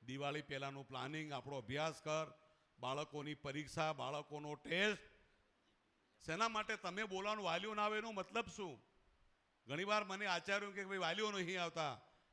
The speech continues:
વાલીઓને બોલાવો, પેપર બતાવો કે તમારા બાળકને કેટલું આવડે. શનિ રવિ રજા,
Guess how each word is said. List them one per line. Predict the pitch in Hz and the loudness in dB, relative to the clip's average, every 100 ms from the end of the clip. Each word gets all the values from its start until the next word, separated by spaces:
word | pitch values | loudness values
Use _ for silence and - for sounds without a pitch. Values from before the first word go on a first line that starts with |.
| _ 120 | _ 0
વાલીઓને | 139 180 196 196 | 2 4 2 0
બોલાવો, | 175 180 220 240 | 0 4 4 4
પેપર | 220 165 185 190 | 2 -4 -4 -6
બતાવો | 170 202 214 | -4 -2 -2
કે | 220 | -2
તમારા | 190 170 180 185 | -4 -2 -2 0
બાળકને | 156 160 175 180 | 0 0 -4 -8
કેટલું | 165 147 180 156 | -8 -8 -2 -2
આવડે. | 143 165 139 - - - - - | 0 -2 -2 -10 -20 -20 -20 -6
શનિ | 165 185 196 | -4 -2 -2
રવિ | 196 196 | -2 -2
રજા, | 190 175 190 190 | -4 -4 -2 -2